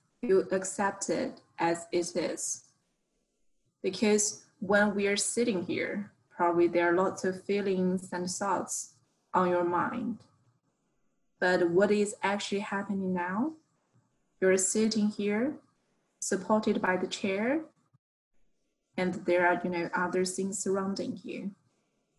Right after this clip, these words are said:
And actually, you're listening to me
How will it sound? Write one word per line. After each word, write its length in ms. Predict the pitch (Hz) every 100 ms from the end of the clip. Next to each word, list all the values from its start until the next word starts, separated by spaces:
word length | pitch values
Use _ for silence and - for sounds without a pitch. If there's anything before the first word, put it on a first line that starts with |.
| _ _ _ _ _ _
And 240 | 208 185 180
actually, 420 | 185 185 - 190
you're 260 | 180 180 180
listening 500 | 214 - 202 190 202 -
to 140 | 190
me 400 | 185 185 180 196